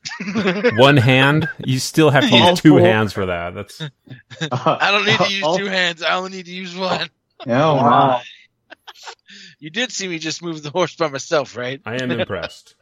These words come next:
Speaker 2: I'll be even more
Speaker 1: <laughs>
Speaker 2: impressed if you can defy gravity.
Speaker 3: Yeah. So,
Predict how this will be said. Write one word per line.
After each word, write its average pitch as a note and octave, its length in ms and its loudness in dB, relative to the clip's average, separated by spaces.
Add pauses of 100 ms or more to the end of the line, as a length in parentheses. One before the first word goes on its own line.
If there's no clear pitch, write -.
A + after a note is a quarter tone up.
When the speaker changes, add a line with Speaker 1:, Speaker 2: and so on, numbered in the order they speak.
(120)
Speaker 2:
I'll B2 180 2
be D3+ 120 0
even C#3+ 240 2
more C3 160 4
Speaker 1:
<laughs> C3 60 2
Speaker 2:
impressed A#2+ 320 0
if D3+ 180 -2
you A2+ 120 -4
can A2+ 120 -6
defy G2 300 -4
gravity. - 580 -12 (840)
Speaker 3:
Yeah. C3+ 380 0 (600)
So, D3+ 640 2